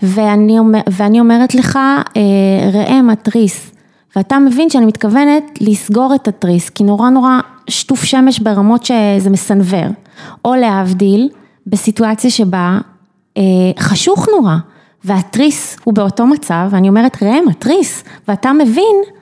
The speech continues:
מתוך הנסיבות, מתוך זה שרוב האנשים ירצו שיהיה יותר אור בחדר, שאני מתכוונת שתרים את התריס.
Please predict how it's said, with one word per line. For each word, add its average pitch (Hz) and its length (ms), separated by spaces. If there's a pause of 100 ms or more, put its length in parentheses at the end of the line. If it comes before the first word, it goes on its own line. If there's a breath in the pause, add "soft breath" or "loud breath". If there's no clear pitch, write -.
(500 soft breath)
מתוך 226 440
הנסיבות, 208 1400
מתוך 226 320
זה 233 120
שרוב 233 420
האנשים 240 380
ירצו 226 320
שיהיה 214 360
יותר 208 380
אור 320 220
בחדר, 214 460 (400 loud breath)
שאני 208 220
מתכוונת 240 440
שתרים 277 380 (100)
את - 60
התריס. - 600